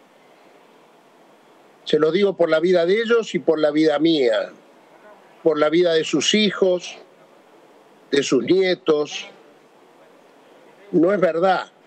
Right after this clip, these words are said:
Este es el peor momento de la pandemia en nuestra ciudad de Buenos Aires y en el área metropolitana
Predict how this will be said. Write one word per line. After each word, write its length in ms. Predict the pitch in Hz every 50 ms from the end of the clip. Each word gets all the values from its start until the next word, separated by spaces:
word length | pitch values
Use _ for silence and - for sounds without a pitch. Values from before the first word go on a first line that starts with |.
| _ _ _ - - _ _ _ _ _ _ _ _ _ _ - - - - - -
Este 220 | - 190 - - 220
es 100 | - -
el 160 | 190 165 160
peor 380 | - - 202 233 247 233 202 170
momento 800 | 160 151 151 151 151 147 139 127 117 101 - 107 98 90 85 - - - - _ - - _ _ - - - _ _ _ - _ _ _ _ - _ _ _ _ - - - -
de 100 | 151 156
la 160 | 151 147 -
pandemia 760 | - 147 143 143 147 156 143 135 120 120 113 110 104 95 95 - - - - - - - - - -
en 180 | 160 165 170
nuestra 460 | 170 180 190 180 - - 180 156 156
ciudad 580 | 160 - - 165 147 147 151 165 170 180 180 - _ _ - _ _ _ _ _ _
de 120 | - 143
Buenos 380 | 139 131 135 131 131 - - -
Aires 560 | 180 190 190 180 180 165 170 156 - - - _ -
y 140 | 131 135
en 100 | 139 135
el 120 | 139 143 160
área 260 | 165 165 156 156 143
metropolitana 1080 | 143 139 110 127 120 - 127 120 120 117 - 160 151 151 151 143 135 135 131 131 127